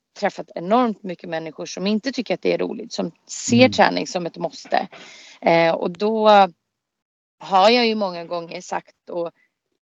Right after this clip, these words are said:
Speaker 1: viss, jag står bakom det till viss del och, och tyck-,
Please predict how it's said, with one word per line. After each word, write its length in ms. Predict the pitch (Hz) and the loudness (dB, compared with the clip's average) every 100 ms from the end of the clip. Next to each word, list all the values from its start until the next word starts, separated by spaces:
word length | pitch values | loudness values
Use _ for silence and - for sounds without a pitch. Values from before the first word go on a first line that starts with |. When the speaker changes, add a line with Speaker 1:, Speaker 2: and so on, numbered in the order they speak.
| _ | _
Speaker 1:
viss, 280 | 196 - _ | -14 -14 _
jag 300 | - - 190 | -20 -4 -4
står 460 | - - 220 277 240 | -4 0 6 6 6
bakom 460 | 196 170 - 170 170 | 4 2 0 -12 -10
det 100 | 165 | -12
till 160 | 180 | -12
viss 220 | 165 160 | -14 -16
del 380 | - 233 202 165 | -8 -2 -2 -4
och, 360 | - - - 175 | -8 -10 -8 -10
och 80 | - | -8
tyck-, 300 | 185 - | -10 -10